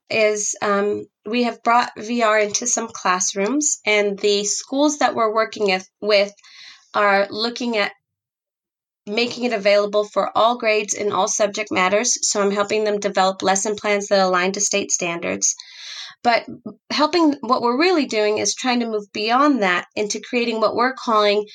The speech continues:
native spatial computing laboratories. And we'll be interconnecting these native spatial computing laboratories at each of the schools so that they can share content. They can begin to work on collecting,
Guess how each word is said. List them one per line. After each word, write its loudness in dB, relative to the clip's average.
native 0
spatial 0
computing -4
laboratories. 0
And 0
we'll 2
be 0
interconnecting 0
these -2
native 2
spatial 0
computing -2
laboratories 0
at 0
each -6
of -6
the -4
schools -2
so 0
that 2
they 0
can -6
share 0
content. -2
They 4
can -4
begin 0
to 0
work 0
on 2
collecting, 0